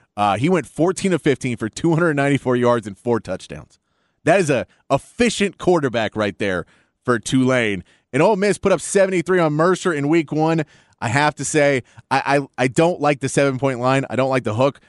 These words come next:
I probably wouldn't take it. I buy it into seven and a half and take, uh, and take Tulane to cover seven and a half.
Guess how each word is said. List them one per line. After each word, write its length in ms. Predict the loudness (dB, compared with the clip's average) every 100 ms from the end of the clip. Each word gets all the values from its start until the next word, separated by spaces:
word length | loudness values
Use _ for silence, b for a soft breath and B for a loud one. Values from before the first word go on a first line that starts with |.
| b
I 80 | -6
probably 260 | 0 2 0
wouldn't 240 | -2 -2
take 240 | -2 -2
it. 80 | -2
I 140 | -2 -2
buy 240 | 0 0
it 80 | 0
into 280 | -2 -2 -4
seven 300 | 0 0 0
and 100 | -4
a 60 |
half 300 | -4 -2 -2
and 120 | -4
take, 300 | -2 -2 -2 -4
uh, 400 | -2 0 -2 -4 -10 _ _ _
and 100 | -2
take 200 | 0 0
Tulane 300 | -2 -2 -2
to 60 | -2
cover 300 | 0 0 -2
seven 240 | -2 -2
and 100 | -2
a 20 |
half. 300 | -2 -2 -4